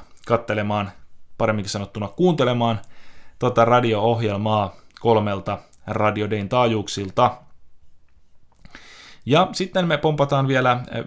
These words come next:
viimeiseen tilaisuuteen, joka on ensi viikon tiistaina, kahdeksas päivä kesäkuuta. Ensi viikon tiistaina, kahdeksas päivä kesäkuuta, kello kahdeksantoista viisitoista tulee Marttyyrien matkassa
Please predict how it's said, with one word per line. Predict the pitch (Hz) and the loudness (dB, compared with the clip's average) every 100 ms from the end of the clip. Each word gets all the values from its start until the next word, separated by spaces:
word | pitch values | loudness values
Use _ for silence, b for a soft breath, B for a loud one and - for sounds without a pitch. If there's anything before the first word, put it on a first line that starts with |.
| 131 | -2
viimeiseen | 135 127 120 117 | 0 0 -2 -2
tilaisuuteen, | 127 123 117 110 110 | 2 2 0 -2 -2
joka | 107 113 | -2 -2
on | |
ensi | 123 123 | -2 -4
viikon | 110 101 104 - | -6 -4 -6 -6
tiistaina, | - 196 - - 120 113 - | -6 -2 -2 0 0 -2 -2
kahdeksas | 151 147 117 - 107 - | -2 0 -2 -4 -6 -4
päivä | - 113 110 107 | 2 2 2 -2
kesäkuuta. | - 156 151 113 147 147 120 117 110 - B B B B B - | -2 -2 -2 -2 0 -2 0 2 0 -2 B B B B B -4
Ensi | 135 | 0
viikon | 147 139 131 | 2 2 0
tiistaina, | 151 143 - 120 | 0 -2 0 0
kahdeksas | 113 127 123 117 | 2 0 -2 -2
päivä | 110 110 | 0 0
kesäkuuta, | 107 131 123 - 107 104 110 98 - | 0 -2 -4 -4 -6 -2 -2 -2 -6
kello | 120 117 | 0 0
kahdeksantoista | - 165 147 - 120 113 110 - 110 120 | 0 -2 -2 0 -4 0 0 0 -4 -4
viisitoista | 165 131 - 107 95 - 107 95 b b b b | -4 -4 -2 -2 -2 0 0 0 b b b b
tulee | - 123 120 | 0 2 4
Marttyyrien | 131 175 190 - - 117 110 107 107 | 4 2 0 -6 -2 0 0 0 0
matkassa | 143 165 - 107 104 - - 107 | 0 -4 -6 -4 -4 -2 0 0